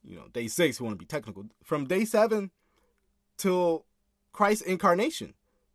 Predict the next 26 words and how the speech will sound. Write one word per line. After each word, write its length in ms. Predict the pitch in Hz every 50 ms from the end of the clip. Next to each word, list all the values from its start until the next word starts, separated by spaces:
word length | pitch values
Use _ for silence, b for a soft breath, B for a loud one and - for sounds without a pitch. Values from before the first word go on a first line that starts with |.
| _ -
You 60 | 160
know, 100 | 202 247
that's 200 | 330 392 - -
thousands 440 | - 185 190 220 220 185 214 208 175
of 100 | 185 160
years 300 | 156 175 202 214 196 180
of 80 | 175
human 240 | 143 180 214 196 156
history 340 | 139 190 277 320 - 165 143
right 240 | 135 131 120 123 -
there. 220 | 123 120 143 170 - b b b b b b
Michael 280 | - 160 220 254 247 208
Todd 260 | 202 208 233 269 196
just 140 | 175 151 -
skips 260 | - 220 247 - -
over 240 | 214 254 269 190 147
that. 240 | 151 135 107 - _ _ _ _ _ _ _ _ _ _ _ _ _ _ _ _ _ _ _ _ _ _ _ _
It 100 | - 165
be, 140 | 170 226 254
he 180 | 220 180 208 262
pretty 220 | 220 233 277 294
much 200 | 294 294 247 220
skips 380 | - - - 240 254 220 - - -
over 400 | 185 214 240 233 226 208 190 175
<laughs> 340 | - - 208 170 - _
from, 300 | - - 165 151 147 143